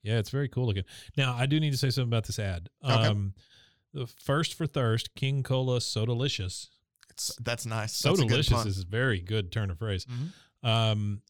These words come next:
Speaker 1: so there's a man standing in front of an X-ray machine, and Doc Smith is sitting on a, uh, stool in front of him, and he's looking at the X-ray of the man, which is just a skeleton,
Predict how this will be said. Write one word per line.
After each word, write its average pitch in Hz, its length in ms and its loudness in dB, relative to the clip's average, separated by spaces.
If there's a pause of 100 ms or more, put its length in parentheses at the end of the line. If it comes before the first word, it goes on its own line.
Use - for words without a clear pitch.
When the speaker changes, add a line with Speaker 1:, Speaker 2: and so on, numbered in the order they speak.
Speaker 1:
so 127 240 2
there's 117 180 2
a - 20 4
man 113 560 0
standing 120 380 -2
in 110 100 -2
front 113 160 -2
of 104 60 -2
an 101 80 -2
X-ray 107 340 -2
machine, 98 680 -4 (100)
and 101 420 0 (300)
Doc 127 380 -2
Smith 123 720 -2 (580)
is 104 180 -2
sitting 123 380 -2
on 107 160 0
a, 95 300 -2
uh, 90 340 -4
stool 127 480 -2
in 95 100 -2
front 135 220 -6
of 113 120 -4
him, 95 320 -4 (220)
and 95 400 -4
he's 95 260 -8
looking 123 320 -2
at 95 160 -6
the 95 180 -6
X-ray 95 520 -4
of 90 140 -8
the 98 80 -8
man, 92 460 -6
which - 180 -12
is 87 100 -8
just - 240 -10
a 92 40 -8
skeleton, 95 640 -6